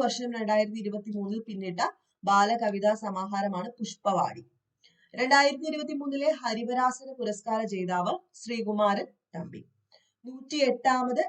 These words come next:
ഇന്ത്യൻ ശാസ്ത്ര കോൺഗ്രസിന്റെ വേദിയായിരുന്നു നാഗ്പൂർ, മധ്യപ്രദേശിൽ നാഗ്പൂർ.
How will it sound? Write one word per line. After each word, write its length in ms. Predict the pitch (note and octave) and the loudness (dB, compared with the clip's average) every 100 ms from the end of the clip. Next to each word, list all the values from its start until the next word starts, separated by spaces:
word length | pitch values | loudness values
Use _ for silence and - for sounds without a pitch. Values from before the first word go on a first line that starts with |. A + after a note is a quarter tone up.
| - | -4
ഇന്ത്യൻ 360 | G#3+ A3 A#3 A#3+ | -4 -4 -4 -4
ശാസ്ത്ര 420 | A#3+ G3+ G3+ G#3 | -2 -2 -4 -8
കോൺഗ്രസിന്റെ 720 | G#3+ F#3+ F#3+ G3+ G#3 A3 A3 G#3+ _ | -6 -4 -4 -4 -4 -4 -6 -8 _
വേദിയായിരുന്നു 880 | F3 F3 G3+ A3+ B3 F#3 D#3+ E3 G#3 - _ G3 | -4 -2 0 0 0 0 -2 -4 -8 -10 _ -4
നാഗ്പൂർ, 520 | G3 G3+ - F3 - - | -2 -2 -4 -14 -14 -10
മധ്യപ്രദേശിൽ 800 | F3 F3 G3 F#3+ F#3 F3+ F3+ C#4 - | -8 -6 -6 -8 -6 -4 -6 -10 -12
നാഗ്പൂർ. 480 | E3 D3 D3 - F3+ | -8 -6 -8 -14 -18